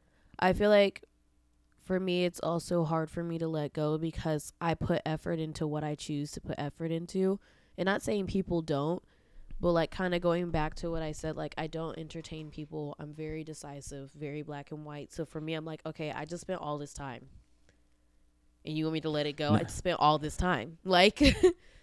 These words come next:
Speaker 2: You see,
Speaker 1: so
Speaker 2: I feel you, 'cause I, but I feel like that comes
Speaker 1: <coughs>
Speaker 2: too, right, in the maturation of things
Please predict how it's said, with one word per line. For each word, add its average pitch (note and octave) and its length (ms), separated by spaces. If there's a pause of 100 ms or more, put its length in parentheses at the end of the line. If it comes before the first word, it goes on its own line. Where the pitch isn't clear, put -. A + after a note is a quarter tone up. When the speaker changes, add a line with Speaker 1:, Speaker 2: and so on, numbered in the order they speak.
Speaker 2:
You A2+ 60
see, A2+ 240
Speaker 1:
so G3 140
Speaker 2:
I G#2+ 140
feel B2 240
you, G2+ 160
'cause A#2 140
I, - 80
but - 360
I A2 140
feel A#2 240
like G#2+ 200
that G2+ 180
comes F#2+ 400
Speaker 1:
<coughs> - 100
Speaker 2:
too, G2 280
right, F2+ 280 (240)
in F#2+ 140
the F#2 100
maturation F2+ 800
of F#2+ 120
things G2 600